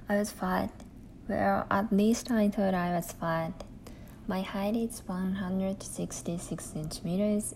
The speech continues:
and weighed around fifty-five kilograms at the time, which is five feet five inches and one hundred twenty pounds, which is pretty healthy.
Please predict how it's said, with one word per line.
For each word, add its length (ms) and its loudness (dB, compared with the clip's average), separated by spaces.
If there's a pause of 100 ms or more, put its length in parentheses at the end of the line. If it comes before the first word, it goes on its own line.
and 480 0
weighed 380 2
around 580 0 (460)
fifty-five 600 6
kilograms 680 2
at 140 0
the 120 -2
time, 460 -2 (320)
which 180 4
is 160 0
five 320 2
feet 540 6
five 260 2
inches 640 2
and 320 4
one 160 2
hundred 400 0
twenty 280 2
pounds, 600 -4 (640)
which 180 2
is 220 2
pretty 320 8
healthy. 720 0